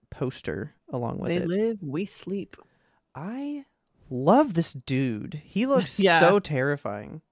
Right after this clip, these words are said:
Speaker 2: He's very creepy.
Speaker 1: And I love this fucking poster. I think this thing is neat. I've always seen, like, the cover for this, the dude pulling it. So, like, the whole thing is he puts on sunglasses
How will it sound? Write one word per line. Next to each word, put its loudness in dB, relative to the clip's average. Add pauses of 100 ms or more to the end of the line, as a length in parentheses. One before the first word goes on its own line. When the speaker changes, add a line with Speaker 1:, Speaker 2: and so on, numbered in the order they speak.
(120)
Speaker 2:
He's -14
very -6
creepy. -8 (520)
Speaker 1:
And -4
I 2
love -4
this -6
fucking -6
poster. -6 (760)
I -4
think -6
this -6
thing -4
is -6
neat. -12 (1120)
I've 2
always 2
seen, -2 (480)
like, 0
the -6
cover -4
for -6
this, -4
the -6
dude -4
pulling -4
it. -10 (200)
So, 0
like, 4
the -4
whole 0
thing 2
is -2
he -8
puts -2
on -2
sunglasses -2